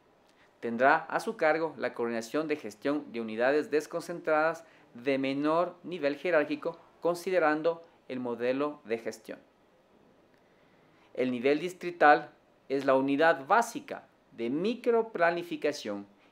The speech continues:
y prestación de servicios públicos, constituidos por cantones o agrupaciones de cantones, excepto el caso de los cantones Quito,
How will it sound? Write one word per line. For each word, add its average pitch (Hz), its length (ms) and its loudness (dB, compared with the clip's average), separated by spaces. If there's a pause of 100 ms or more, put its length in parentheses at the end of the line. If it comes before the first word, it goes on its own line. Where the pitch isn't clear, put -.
y 127 100 -10
prestación 131 640 -2
de 170 100 0
servicios 139 480 -4
públicos, 156 580 0 (380)
constituidos 127 840 -2 (240)
por 127 180 -2
cantones 147 640 0
o 139 80 4
agrupaciones 139 800 -2
de 139 100 -2
cantones, 135 640 -2 (320)
excepto 175 480 2
el 180 120 -2
caso 156 460 2 (240)
de 123 80 -6
los 120 180 -6
cantones 107 1200 -6
Quito, 180 520 -4